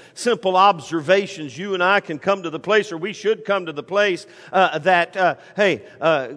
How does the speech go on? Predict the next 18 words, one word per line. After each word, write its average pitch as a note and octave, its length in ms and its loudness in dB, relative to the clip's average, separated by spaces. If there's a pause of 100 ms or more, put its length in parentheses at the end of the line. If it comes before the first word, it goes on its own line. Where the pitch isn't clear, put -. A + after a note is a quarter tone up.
(120)
uh, C#3+ 120 -2
God F3 920 4
is F3 200 -2
a D#3+ 100 0
family F#3+ 480 -2
man, D3 440 -2
and D#3 140 -6
He G#3 140 -4
wants G#3 320 -2
us G3 180 -4
to D#3 80 -12
gather F#3+ 420 0
together, F3 440 0
not F3+ 240 -2
just F3 240 -6
with E3+ 160 -2
our G3 240 4
family, E3+ 600 -2